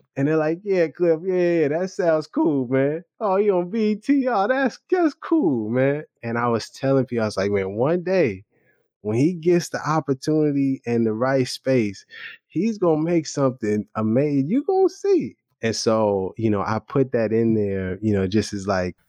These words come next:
a little hidden jewel, you know, even for myself, because if you don't know who that is, it's an amazing story.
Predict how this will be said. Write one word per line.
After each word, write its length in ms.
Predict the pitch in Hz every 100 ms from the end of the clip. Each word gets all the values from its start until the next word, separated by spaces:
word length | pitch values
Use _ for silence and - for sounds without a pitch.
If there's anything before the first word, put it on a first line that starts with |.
| _ 131
a 80 |
little 300 | 143 165 143
hidden 480 | 120 127 151 139 127
jewel, 520 | 117 139 131 117 113 113
you 120 | 123
know, 220 | 104 101
even 240 | 117 110 107
for 140 | -
myself, 680 | 110 104 - 123 117 110 101 _ _
because 460 | 113 - - 123 110
if 160 | -
you 80 | 127
don't 360 | 117 127 143 120
know 140 | 110
who 160 | 95 107
that 180 | 95 92
is, 360 | 92 90 85 -
it's 220 | 110 -
an 100 | 104
amazing 500 | 101 104 104 98 90
story. 540 | 87 - 95 82 95